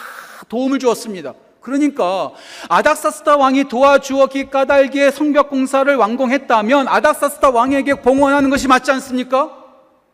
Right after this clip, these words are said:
근데 이스라엘 백성들이 어디다 봉헌할까요? 봉헌을 하는데 그들이 아주 이상한 일을 합니다. 특이한, 아, 이상하다는 건 취소하겠습니다. <laughs> 특이한 일을 합니다.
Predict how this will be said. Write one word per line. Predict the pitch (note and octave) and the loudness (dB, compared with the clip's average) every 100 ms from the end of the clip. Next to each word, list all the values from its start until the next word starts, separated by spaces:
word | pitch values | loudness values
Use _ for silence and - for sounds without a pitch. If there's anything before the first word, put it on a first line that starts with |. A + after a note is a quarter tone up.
| _ _ _ _ _ _ _ _ _ _ _ _ | _ _ _ _ _ _ _ _ _ _ _ _
근데 | F3+ | -16
이스라엘 | F3 G#3 F#3+ | -14 -14 -14
백성들이 | F#3 F#3+ F3+ | -14 -16 -12
어디다 | C#3+ F3 F3+ | -12 -12 -12
봉헌할까요? | D#3+ D3+ C3 - F2 E2 _ _ _ _ _ _ _ _ _ _ _ _ _ _ _ _ | -12 -12 -14 -18 -20 -20 _ _ _ _ _ _ _ _ _ _ _ _ _ _ _ _
봉헌을 | D#3 F3+ A#3+ | -12 -10 -6
하는데 | A#3 A3+ G3 C#3+ F3 _ _ _ _ _ _ _ | -6 -8 -8 -10 -12 _ _ _ _ _ _ _
그들이 | - E3+ | -18 -16
아주 | G3 D#3+ G#3+ A3 | -16 -14 -16 -14
이상한 | G3+ G3+ G#3 F#3+ | -14 -12 -12 -12
일을 | D#3 C#3 | -12 -14
합니다. | G#2 F#2 E2+ _ | -16 -20 _ _
특이한, | - C#4+ D#4 C#4+ A#3 G3 | -14 -10 -4 -4 -4 -10
아, | B2+ | -16
이상하다는 | B2+ E3 A3 G#3 F#3 | -16 -10 -8 -6 -8
건 | F3 E3 | -8 -12
취소하겠습니다. | A#3 F#3+ D#3 - C3 B2+ - D#4+ A2 | -14 -14 -14 -14 -14 -14 -18 -18 -18
<laughs> | D3+ - | -20 -20
특이한 | - D4+ F4 E4 C4 | -8 -8 0 0 2
일을 | G#3 E3 | -2 -6
합니다. | C3+ G#2+ - | -12 -16 -20